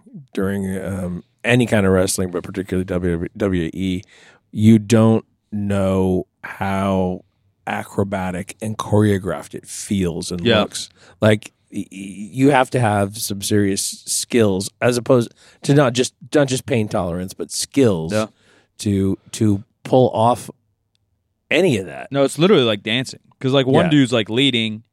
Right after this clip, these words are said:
Speaker 2: and he, you know, when he grabs
Speaker 1: <clears throat>
Speaker 2: your left wrist and your right shoulder that this move is coming,
Speaker 1: Mm-hmm.
Speaker 2: but he's not telling you, and it's not written down.
Speaker 1: Right.
Speaker 2: It's just like, "All right, well, now we're doing this," and you just kinda flow through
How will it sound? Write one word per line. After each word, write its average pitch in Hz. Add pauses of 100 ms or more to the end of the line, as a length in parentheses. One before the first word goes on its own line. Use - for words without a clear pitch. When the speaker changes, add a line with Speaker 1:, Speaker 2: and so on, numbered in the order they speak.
(160)
Speaker 2:
and 107
he, 139
you 123
know, 131
when 123
he 113
grabs 123
Speaker 1:
<clears throat> -
Speaker 2:
your 113
left 117
wrist 120
and 107
your 101
right 117
shoulder 107
that 101
this 120
move 110
is 98
coming, 98 (240)
Speaker 1:
Mm-hmm. 98
Speaker 2:
but 123
he's 123
not 160
telling 123
you, 98 (340)
and 117
it's 123
not 123
written 110
down. 104
Speaker 1:
Right. 87 (120)
Speaker 2:
It's -
just -
like, 104
"All 120
right, 104
well, 95
now 98
we're 95
doing 104
this," 110
and 95
you 95
just -
kinda 95
flow 110
through 104